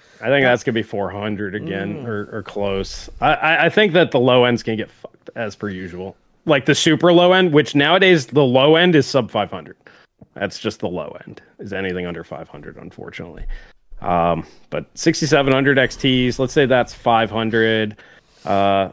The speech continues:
Speaker 1: well, I guess it'd be like, f-, yeah, four hundred. Technically, that's cheaper than the sixty-seven hundred X T. That was four eighty.
Speaker 2: Mm-hmm.
Speaker 1: So, I don't know. Maybe it'll be, like, three fifty, three eighty, somewhere in there. Maybe a hundred bucks off.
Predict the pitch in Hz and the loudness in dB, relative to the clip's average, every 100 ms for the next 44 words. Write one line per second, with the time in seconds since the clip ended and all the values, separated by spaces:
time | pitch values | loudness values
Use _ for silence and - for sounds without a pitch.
0 | - 160 165 147 - 147 175 180 156 131 | -2 2 4 2 -2 -2 0 0 2 0
1 | 104 90 - - - 170 156 - 143 120 | -2 -6 -18 -20 -14 -6 -6 -2 -2 0
2 | 101 92 110 185 247 262 185 147 131 - | -2 -8 -4 -2 2 4 6 6 0 -2
3 | 165 131 98 98 101 - 92 98 95 98 | -2 -2 -4 -8 -10 -10 -10 -8 -8 -8
4 | 92 - 95 135 - 107 95 98 85 85 | -10 -10 -6 -4 -2 -4 -2 -6 -8 -14
5 | - - 117 110 113 95 90 - _ _ | -20 -20 -16 -16 -4 0 0 -2 _ _
6 | _ _ _ _ _ _ _ _ 220 208 | _ _ _ _ _ _ _ _ -20 -8
7 | 104 90 87 123 160 175 156 135 107 - | -2 -2 2 2 4 4 4 4 2 -2
8 | 120 - - - - 110 - 110 104 107 | -4 -4 -16 -20 -6 -6 -2 -4 -4 -6
9 | 101 101 104 110 113 - 104 104 104 104 | -6 -6 -6 -6 -8 -12 -6 -2 -2 -2
10 | 143 139 113 117 110 107 123 - 135 131 | 0 2 2 2 2 4 2 2 2 2
11 | - | -2